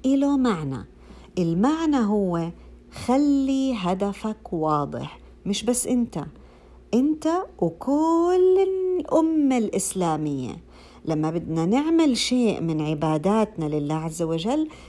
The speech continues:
لازم يكون هدفنا واضح كتير وين إحنا رايحين.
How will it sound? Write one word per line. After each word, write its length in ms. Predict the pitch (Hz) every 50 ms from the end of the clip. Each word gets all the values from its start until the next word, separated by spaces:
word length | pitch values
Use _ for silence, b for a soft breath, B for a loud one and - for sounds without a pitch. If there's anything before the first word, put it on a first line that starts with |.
| B B -
لازم 540 | 170 175 202 269 339 370 359 - 330 302
يكون 360 | 247 208 - - 226 220 202 196
هدفنا 460 | 190 175 175 180 175 - - 165 156
واضح 600 | 156 170 190 233 277 311 285 269 302 294 294 302
كتير 540 | 302 - - - 294 302 320 330 349 330 B B B B B
وين 380 | - 156 165 190 208 208 202 196
إحنا 280 | - 202 - 202 185 165
رايحين. 440 | 151 202 185 - - 135 117 120